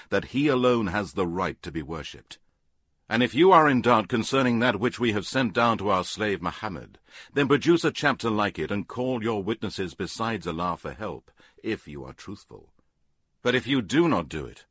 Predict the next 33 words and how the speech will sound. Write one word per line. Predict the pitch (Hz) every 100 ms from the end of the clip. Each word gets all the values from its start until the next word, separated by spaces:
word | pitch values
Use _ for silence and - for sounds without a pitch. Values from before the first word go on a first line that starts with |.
| _
and | 107 113
you | 101
can | 95 85
never | 98 110
do | 78 62
it, | - - - _ - -
then | 117 120
fear | - 139 156 147
the | 131
fire, | - 117 90 64 52 - -
whose | 139 139 -
fuel | - 151 147 139
is | 117 85
men | 101 131 127
and | 117
stones | - 117 113 101 98 -
prepared | 101 - 113 104 85
for | 92
the | 85
disbelievers. | 76 90 - 73 76 67 50 - - - _ _ _ _ _ _ _ - -
And | 135
give | 214 208 101
glad | 110 147 151 110
tidings | 98 85 82 78
to | 101
those | 101 117 113
who | 110
believe | 101 95 117 120 104
and | 95
do | 110 110
righteous | 95 117 113 101
good | - 101 78
deeds. | 76 58 52 -